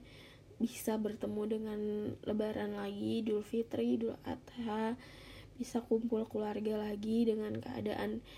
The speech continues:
diri gue yang lebih baik, dengan keadaan lingkungan gue yang lebih baik. Em, gue berdoa juga buat kalian semua, semoga, eh, kita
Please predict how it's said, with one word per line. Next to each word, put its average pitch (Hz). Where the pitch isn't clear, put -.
diri 226
gue 226
yang 226
lebih 226
baik, 254
dengan 220
keadaan -
lingkungan 220
gue 214
yang 226
lebih 233
baik. 214
Em, 220
gue 220
berdoa 208
juga 214
buat 214
kalian 202
semua, 208
semoga, 220
eh, 202
kita 214